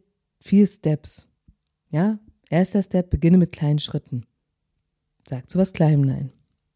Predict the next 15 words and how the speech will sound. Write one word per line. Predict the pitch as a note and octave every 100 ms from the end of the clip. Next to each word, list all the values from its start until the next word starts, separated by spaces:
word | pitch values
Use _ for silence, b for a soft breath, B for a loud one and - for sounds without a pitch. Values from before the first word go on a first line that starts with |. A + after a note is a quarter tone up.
| _
Zweiter | - D#3+ F#3+ G#3+
Step | - F#3 F#3
ist, | F3+ - _ _ _ _ _ _ _ _ _
formuliere | D#3+ E3+ F#3 G#3+
dein | F3 E3
Nein | F3 F#3
wirklich | D#3+ D#3+ -
positiv. | - G#3 F3+ - - - _ _ _ _ _ _ _ _ _ _ _ _ _ _ _ _ _
Positiv, | - A3 A3 F3+ E3+ _ _
nein. | A3 A#3+ G3+ D3 - _ _ _ _ _ _
Nicht | - B2+ - -
nein. | C#3 C3+ C3+ - _ -
Also | D#3 D#3+ b b b
einfach | F3 A3 B3
nur | A#3+ A#3+